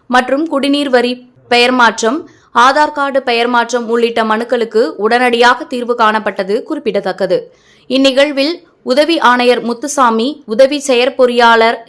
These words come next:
ஹேமலதா, மண்டல சுகாதார அலுவலர் குணசேகரன், உதவி பொறியாளர் குமரேசன், கழக நிர்வாகிகள் ரமேஷ், அப்பு,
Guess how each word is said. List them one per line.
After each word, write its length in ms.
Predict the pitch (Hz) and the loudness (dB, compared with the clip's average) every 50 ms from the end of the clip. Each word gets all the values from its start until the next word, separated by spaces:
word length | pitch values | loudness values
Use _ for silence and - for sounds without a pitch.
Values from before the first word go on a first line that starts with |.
| - | -2
ஹேமலதா, 560 | 233 233 247 262 262 254 233 208 - 208 208 240 - - _ _ _ _ _ _ - | 0 2 2 2 0 -2 -2 0 2 2 2 2 0 -4 _ _ _ _ _ _ -8
மண்டல 420 | - 220 240 247 262 285 311 320 | -2 0 0 0 0 0 0 -2
சுகாதார 580 | 302 311 - 269 254 262 262 254 262 254 254 254 | -2 -2 -4 -2 2 2 2 4 4 4 2 2
அலுவலர் 520 | 247 214 214 226 226 226 226 226 226 202 190 | 2 2 0 0 0 0 0 0 0 0 -2
குணசேகரன், 640 | 208 226 254 247 - 269 233 226 240 214 208 247 302 - - _ _ _ _ _ _ _ _ _ | -2 -4 -2 -2 0 0 0 0 0 -2 -2 -4 -6 -10 -14 _ _ _ _ _ _ _ _ _
உதவி 380 | - 247 269 294 302 311 349 349 | -4 0 2 2 2 2 2 4
பொறியாளர் 580 | - 269 254 262 262 262 254 247 247 240 233 | 4 4 4 6 4 4 4 4 4 2 0
குமரேசன், 720 | 233 247 240 240 247 247 240 233 233 233 - 214 240 294 - - _ _ _ _ _ | -2 -4 -4 -2 0 0 0 0 0 -2 -4 -6 -8 -8 -12 -16 _ _ _ _ _
கழக 360 | - 262 254 262 277 277 302 | 0 2 4 4 2 0 0
நிர்வாகிகள் 720 | 285 262 247 240 240 247 240 240 233 233 214 233 220 214 | -2 -2 -2 0 2 2 2 2 0 -4 -4 -4 -4 -2
ரமேஷ், 500 | 202 214 214 214 220 220 226 285 302 - - _ _ _ | -2 -2 -2 -2 -2 -2 -4 -4 -6 -8 -12 _ _ _
அப்பு, 540 | - 214 214 - _ - 233 254 302 - - | -6 -6 -6 -6 _ -2 -2 -2 -2 -4 -10